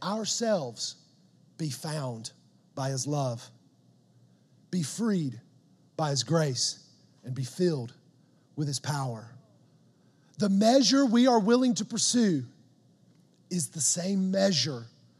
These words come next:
of the presence that we experience. So what do we do? Why do we exist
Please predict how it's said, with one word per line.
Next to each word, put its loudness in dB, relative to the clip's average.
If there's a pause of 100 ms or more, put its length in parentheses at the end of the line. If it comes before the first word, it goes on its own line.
(200)
of -10
the -8
presence -2
that -10
we -8
experience. -10 (440)
So 0
what 8
do 6
we 6
do? 8
Why 10
do 4
we 2
exist 0